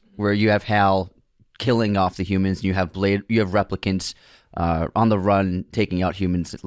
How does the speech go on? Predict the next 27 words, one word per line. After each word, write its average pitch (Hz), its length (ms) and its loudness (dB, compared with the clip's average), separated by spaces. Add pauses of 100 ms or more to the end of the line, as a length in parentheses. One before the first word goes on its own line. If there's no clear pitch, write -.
where, 95 320 2
whenever 98 340 0
they 87 140 -2
can 92 180 -2
for 92 160 -2
their 92 100 0
own 90 140 -2
self, 92 260 -2 (200)
uh, 85 100 4
preservation. 92 720 0 (460)
And 135 120 4
then 143 340 2
we 143 120 2
get 147 180 2
into 147 220 -2
the 127 320 2
area 131 360 4
of, 113 160 2
l-, 120 200 -6
like 147 280 2
Her 131 180 2
is 113 120 0
a 117 40 0
mo-, 117 220 2
more 123 260 2
nuanced 113 500 0
approach 110 560 0